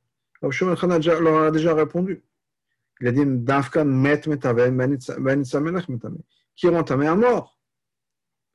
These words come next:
Première question, c'était par rapport à la femme de Lot. Il a dit, une statue de sel ne rend pas טמא, à mort.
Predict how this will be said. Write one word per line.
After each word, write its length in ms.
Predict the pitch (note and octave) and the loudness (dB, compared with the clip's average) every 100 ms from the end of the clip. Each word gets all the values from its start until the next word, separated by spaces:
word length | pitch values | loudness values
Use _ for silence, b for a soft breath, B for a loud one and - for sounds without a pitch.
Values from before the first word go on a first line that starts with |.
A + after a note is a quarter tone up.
| _ | _
Première 280 | C3+ D3+ - | -2 0 -2
question, 300 | B2 D3+ D3 | -4 -4 -4
c'était 420 | - B2+ D3 - - | 0 0 0 -6 -4
par 100 | B2+ | -4
rapport 220 | B2+ C3+ | -2 -2
à 20 | |
la 80 | C3 | -2
femme 160 | D3 | -2
de 60 | D3+ | -2
Lot. 260 | F#3+ F3+ C#3 | -2 -6 -6
Il 80 | |
a 80 | A#2 | -4
dit, 120 | B2+ | -4
une 340 | C3+ A#2 - B2+ | -4 -6 -8 -8
statue 260 | C#3 B2+ | -8 -8
de 40 | C3+ | -4
sel 200 | F3 E3 | -2 -2
ne 60 | |
rend 120 | C3 B2+ | -2 -4
pas 140 | - | -6
טמא, 220 | D#3 D#3+ - | -6 -10 -6
à 100 | B2+ | -2
mort. 420 | D#3+ G#3 - | 0 -2 -4